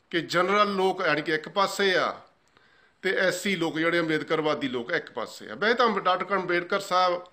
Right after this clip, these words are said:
ਉਹ ਸਾਰਿਆਂ ਦੇ ਸਾਂਝੇ ਜਰਨੈਲ ਹਨ, ਉਹ ਮਹਾਨ ਇਨਸਾਨ ਹਨ, ਮਜ਼ਲੂਮਾਂ ਦੇ ਰਾਖੇ ਆ। ਦੁਨੀਆ ਉਹਨਾਂ ਨੂੰ ਰਿਸਪੈਕਟ ਕਰਦੀ ਹੈ ਉਹਨਾਂ ਦੀ।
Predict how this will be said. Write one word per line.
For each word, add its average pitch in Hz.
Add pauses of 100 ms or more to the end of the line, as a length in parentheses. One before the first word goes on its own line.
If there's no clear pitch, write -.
(760)
ਉਹ 277
ਸਾਰਿਆਂ 202
ਦੇ 196
ਸਾਂਝੇ 220
ਜਰਨੈਲ 180
ਹਨ, 165 (640)
ਉਹ 175
ਮਹਾਨ 170
ਇਨਸਾਨ 170
ਹਨ, 165 (140)
ਮਜ਼ਲੂਮਾਂ 165
ਦੇ 156
ਰਾਖੇ 113
ਆ। - (1200)
ਦੁਨੀਆ 254
ਉਹਨਾਂ 226
ਨੂੰ 202
ਰਿਸਪੈਕਟ -
ਕਰਦੀ 135
ਹੈ 123
ਉਹਨਾਂ 127
ਦੀ। 107